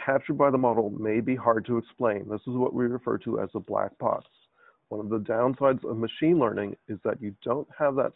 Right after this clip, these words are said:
same explainability of how X leads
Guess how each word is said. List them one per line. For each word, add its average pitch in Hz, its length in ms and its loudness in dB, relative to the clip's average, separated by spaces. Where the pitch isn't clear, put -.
same 113 280 -4
explainability 117 1040 2
of 104 120 -8
how 110 480 0
X 104 240 2
leads 104 380 -4